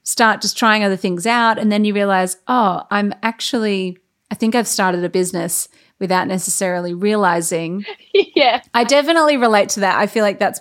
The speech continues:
Speaker 1: kind of been my journey too, of, like, when I first started, I was like, "Oh, I'm good at social media and, and, like, I'm good at marketing," but all this other stuff of, like, how to run a business, how to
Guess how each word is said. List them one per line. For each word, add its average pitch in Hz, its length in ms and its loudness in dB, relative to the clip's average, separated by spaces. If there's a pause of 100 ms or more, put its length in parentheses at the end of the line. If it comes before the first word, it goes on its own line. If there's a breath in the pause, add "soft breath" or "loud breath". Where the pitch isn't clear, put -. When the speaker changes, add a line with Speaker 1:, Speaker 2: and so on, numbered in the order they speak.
(160)
Speaker 1:
kind 196 200 -2
of 180 120 -8
been 180 160 -4
my 180 180 0
journey 175 320 -6
too, 180 280 -2
of, 175 140 -6
like, 170 340 -6 (560 soft breath)
when 190 180 -2
I 180 140 0
first 175 320 -2
started, 175 380 0
I 175 160 -2
was 175 200 -4
like, 170 360 -6
"Oh, 311 140 6
I'm 240 140 6
good 277 180 2
at 269 100 -2
social 254 340 0
media 214 480 2 (480 soft breath)
and, 202 420 2 (400)
and, 226 180 4
like, 208 280 0
I'm 226 160 4
good 247 160 4
at 233 60 -2
marketing," 220 540 2 (360 loud breath)
but 220 340 2 (260)
all 233 200 8
this 247 180 4
other 233 220 4
stuff 180 680 -2
of, 180 220 -2
like, 170 200 -2
how 202 260 -2
to 202 80 0
run 220 160 0
a 220 60 0
business, 202 480 -2
how 170 200 -4
to 214 240 -2